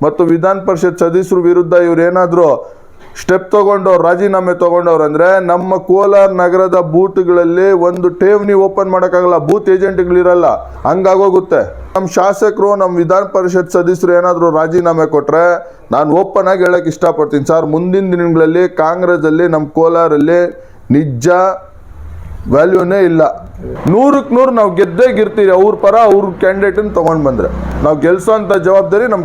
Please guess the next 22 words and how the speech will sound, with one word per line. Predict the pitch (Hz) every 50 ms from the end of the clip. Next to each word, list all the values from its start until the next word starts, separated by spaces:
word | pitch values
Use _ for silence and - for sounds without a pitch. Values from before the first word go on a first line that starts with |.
| -
ಕಾರ್ಯಕರ್ತರದು. | 165 165 165 156 - 143 127 - - 110 92 90 - - - - - - - - - - - - - - - - - - - - - 120
ಕಾಂಗ್ರೆಸ್ | 127 139 156 165 165 160 170 165 160 165 -
ಪಕ್ಷ | 151 143 143 - - 151 135 120 113 120 131 139 143 143 - - - - - - - - - - - - - - - - -
ಕಳೆದ | 131 135 143 147 156 147 143
ಬಾರಿ | 139 139 135 143 143 131 117 120 127 123 123
ನಮ್ಮ | 120 120 117 110 107
ಜಿಲ್ಲೆಯಲ್ಲಿ | 117 117 127 131 131 131 127 117 117
ಯಾವ | 127 135 143 139 - 143
ಕಾರಣಕ್ಕೆ | 135 135 135 131 131 127 -
ಸೋತೈತೆ | - 127 120 120 120 117 117 117 117 110
ಅಂತ | 113 110 -
ಈ, | 131 123 113 110 110 110 107 110 110 110
ಈ | 113 113 113 117
ಇಡೀ | 113 135 139 139 143 143 139 143 - - - - -
ರಾಜ್ಯಕ್ಕೆ | 120 139 147 139 135 156 147 147 - 160 160 147 143
ಮತ್ತೆ | 135 131 - 135 127 127
ರಾಷ್ಟ್ರಕ್ಕೆ | 127 123 - - 135 123 - - 135 113
ಗೊತ್ತೈತೆ, | 113 113 110 - 117 110 101 - 101 92 - - - - - - - - - - - - 127
ಏನಕ್ಕೆ | 143 156 160 - -
ಸೋತಿದೆ | - 147 147 - 147 135 123 127
ಅಂತ, | 120 120 110 - 127 131 131 127 - - - - - - - -
ಯಾವಗೋಸ್ಕರ | 101 110 117 135 143 147 151 143 127 127 139 139 - - 147 143